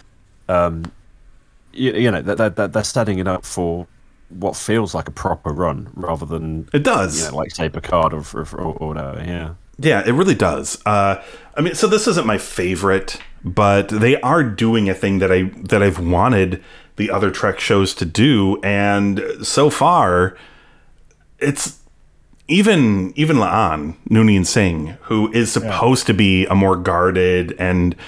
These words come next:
Speaker 2: maybe not as portrayed as an as likable character, is still kinda likable. And, like, I, I don't see characters on this show that are like, uh, "That could be an annoying character," or "That person's kind of, uh,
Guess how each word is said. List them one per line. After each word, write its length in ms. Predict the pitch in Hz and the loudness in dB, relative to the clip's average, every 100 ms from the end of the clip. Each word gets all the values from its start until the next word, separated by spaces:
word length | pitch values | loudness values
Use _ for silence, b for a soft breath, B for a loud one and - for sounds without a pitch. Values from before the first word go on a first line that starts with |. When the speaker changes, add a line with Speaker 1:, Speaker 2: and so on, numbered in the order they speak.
| B B - | B B 2
Speaker 2:
maybe 640 | 104 110 107 101 104 - - - | 4 4 4 4 2 -4 -20 -14
not 320 | - 123 107 | -4 0 2
as 100 | 104 | 0
portrayed 380 | - 107 - 104 | -2 -4 0 2
as 220 | 98 92 | 4 2
an 200 | 95 95 - - | 2 0 -2 -4
as 380 | 101 98 104 95 | 0 0 0 0
likable 480 | 90 92 92 104 95 | 2 2 0 -2 -2
character, 600 | - 92 98 - 160 151 B B - | 0 2 2 2 0 0 B B -4
is 100 | - | -2
still 220 | - 262 | 0 -2
kinda 520 | - - 135 208 180 | -2 -2 0 2 2
likable. 640 | 120 127 - 104 85 71 - B B B | 2 0 0 -2 -2 -6 -12 B B B
And, 720 | - 113 113 113 110 110 104 - - - | -2 2 2 4 4 4 2 -4 -14 -4
like, 260 | 156 143 - | 0 0 2
I, 200 | 147 151 135 | 0 2 2
I 20 | |
don't 220 | 151 175 | 2 0
see 220 | - 165 | -2 -2
characters 580 | 135 - 120 117 - 98 | -2 0 2 2 0 0
on 120 | 98 | 0
this 120 | 95 92 | 0 0
show 220 | - 95 | 2 2
that 140 | 95 | 4
are 140 | 90 90 | 2 4
like, 300 | 92 90 - | 2 0 0
uh, 120 | 104 | -2
"That 400 | 95 101 98 101 | -2 -2 -2 -2
could 140 | - 101 | -4 -2
be 120 | 92 | 0
an 60 | 90 | 0
annoying 280 | 87 87 85 | 0 -2 -4
character," 540 | - 90 87 - 90 | -2 0 0 0 0
or 300 | - 87 90 B B B | 2 0 0 B B B
"That 180 | 101 104 | -2 0
person's 800 | 110 104 107 98 95 90 87 - - | 0 0 2 2 2 -2 -8 -12 -10
kind 380 | - - 101 95 | -4 0 0 2
of, 340 | 92 92 82 | 4 4 2
uh, 340 | 87 82 87 | 2 2 0